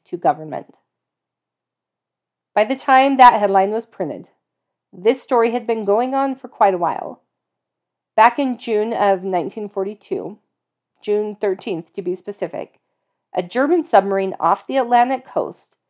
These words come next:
sent an inflatable boat with four German soldiers inside to land on a beach in Long Island, New York. They carried with them a lot of explosives and incendiary devices, amongst other destructive weapons.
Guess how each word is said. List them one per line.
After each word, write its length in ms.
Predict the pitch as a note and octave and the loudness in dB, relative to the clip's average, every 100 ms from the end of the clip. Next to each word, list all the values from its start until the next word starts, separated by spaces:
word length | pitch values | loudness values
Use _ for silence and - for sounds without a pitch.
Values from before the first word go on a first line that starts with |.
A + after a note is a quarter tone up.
| _ _ | _ _
sent 460 | - - A3 C#4 C#4 - | -10 0 0 0 -4 -6
an 120 | F#3+ | -4
inflatable 600 | F#3 F3+ G3 G#3 C4 C4 | -4 -4 -2 0 2 0
boat 360 | G3+ E3+ F3 - | 4 4 4 -2
with 320 | C#3+ E3 - _ | -8 -8 -10 _
four 220 | G#3+ C4 | 0 0
German 380 | B3+ C4 C4+ C4 | -2 -4 -4 -2
soldiers 480 | C#4 A#3 G3 F3 | -2 0 -2 -4
inside 560 | E3 F3 F3 D#3+ D3 F#3+ _ _ _ _ _ _ | -8 -6 0 2 2 -4 _ _ _ _ _ _
to 80 | - | -6
land 420 | G3 G#3+ A3+ B3+ - | -2 2 2 0 -2
on 120 | B3 | -4
a 60 | A#3+ | -4
beach 380 | G3 F3+ F3 - | -8 -10 -10 -10
in 240 | G3+ F#3+ | -8 -4
Long 200 | E3 E3 | -4 -4
Island, 300 | D#3 D#3+ D#3+ | -6 -8 -8
New 100 | D#3+ | -10
York. 380 | D#3+ - - _ _ _ _ _ _ _ _ _ _ - | -12 -12 -16 _ _ _ _ _ _ _ _ _ _ -6
They 120 | G3+ | -6
carried 460 | G3+ B3 A3+ A#3 G#3+ | -4 0 2 2 2
with 240 | G#3+ G#3+ | -2 2
them 260 | G#3 G#3 G#3 | 2 2 0
a 80 | |
lot 240 | F#3+ D3+ D3 | 0 0 -2
of 100 | E3+ | -6
explosives 760 | G3 - F#4 C#4+ - G2 - _ _ _ _ | -10 -2 0 2 -2 -12 -16 _ _ _ _
and 100 | F3+ | -8
incendiary 640 | G3 A3 C#4+ C#4+ B3+ F#3+ D#3+ | -6 0 2 2 2 2 0
devices, 680 | E3 D3+ E3+ - - - _ _ _ _ | 0 -2 -2 -12 -18 -20 _ _ _ _
amongst 460 | E3+ D3+ E3+ - - | -8 -8 -10 -8 -2
other 240 | D4+ B3+ | 2 2
destructive 580 | F#3+ F3 - F3 - D#3+ | 0 -6 -4 -6 -6 -6
weapons. 540 | D#3+ - - A#3 - | -6 -6 -14 -18 -20